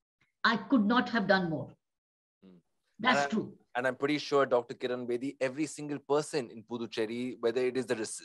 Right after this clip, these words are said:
Speaker 2: residents, whether it's the tourists, they know that you gave your all, and we might never have a better governor than what you gave us. The governance was fearless. It truly was fearless. And you fought so much. I-, it, it is a question that a common man will ask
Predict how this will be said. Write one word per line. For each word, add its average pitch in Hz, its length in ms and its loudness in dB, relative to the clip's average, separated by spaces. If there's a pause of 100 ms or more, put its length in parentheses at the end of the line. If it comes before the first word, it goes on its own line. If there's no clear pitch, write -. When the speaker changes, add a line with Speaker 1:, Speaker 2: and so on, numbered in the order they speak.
Speaker 2:
residents, 120 480 6
whether 117 200 8
it's 123 100 4
the 127 80 -2
tourists, 127 480 8
they 143 140 6
know 143 340 8
that 165 220 6
you 135 60 0
gave 123 280 2
your 113 200 8
all, 123 280 10 (320)
and 139 160 6
we 160 120 8
might 156 260 6
never 175 240 6
have 139 400 6
a 131 300 6
better 135 300 2
governor 117 520 4
than 117 200 0
what 117 220 2
you 113 80 -4
gave 95 240 0
us. 82 280 2 (320)
The 127 80 6
governance 143 500 6
was 131 200 4
fearless. 170 520 6
It - 160 -6
truly 170 260 4
was 143 400 6
fearless. 127 460 4 (260)
And 190 180 2
you 208 140 0
fought 196 560 6
so 196 380 4
much. 170 480 2
I-, 160 160 0
it, 180 180 2
it 196 140 0
is 214 460 -4
a 170 140 10
question 202 580 2
that 185 120 8
a 185 40 8
common 175 380 4
man 170 240 0
will 160 160 4
ask 156 300 6